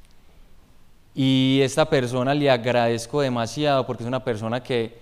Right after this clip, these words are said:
que nos da duro, pero nos genera eso, nos genera disciplina y constancia, nos genera que si está lloviendo, tratemos de ir a entrenar o buscamos el espacio de cómo hacerlo, pero de que cada día seamos mucho mejor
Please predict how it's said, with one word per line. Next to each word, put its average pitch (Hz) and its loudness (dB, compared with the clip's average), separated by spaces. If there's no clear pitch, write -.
que 120 -2
nos 117 -2
da 113 4
duro, 143 0
pero 117 -2
nos 113 -4
genera 110 -2
eso, 113 -4
nos 107 -6
genera 107 -6
disciplina 127 -6
y 113 -10
constancia, 107 -8
nos 101 -8
genera 104 -6
que 120 -12
si 107 -10
está 104 -12
lloviendo, 120 -6
tratemos 113 -4
de 117 -4
ir 107 -4
a 123 -2
entrenar 110 -4
o 104 -4
buscamos 107 -4
el 117 -2
espacio 120 -4
de - -10
cómo 110 -8
hacerlo, 113 -6
pero 107 -2
de 107 -2
que 120 -6
cada 131 -2
día 131 -4
seamos 107 -8
mucho 123 -8
mejor 113 -8